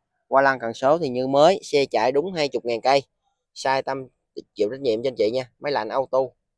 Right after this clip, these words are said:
màn hình, cam ve đầy đủ, đầy nổ Sita top.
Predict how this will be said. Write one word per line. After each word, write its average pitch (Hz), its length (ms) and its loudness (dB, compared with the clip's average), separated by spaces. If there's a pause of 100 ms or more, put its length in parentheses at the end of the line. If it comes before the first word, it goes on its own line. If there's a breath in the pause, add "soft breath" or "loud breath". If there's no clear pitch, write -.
(1160)
màn 113 160 -10
hình, 117 280 -8
cam 127 220 -10
ve 131 200 0
đầy 117 100 0
đủ, 104 260 -4 (1200)
đầy 117 180 6
nổ 120 180 2
Sita 131 320 0
top. 165 260 2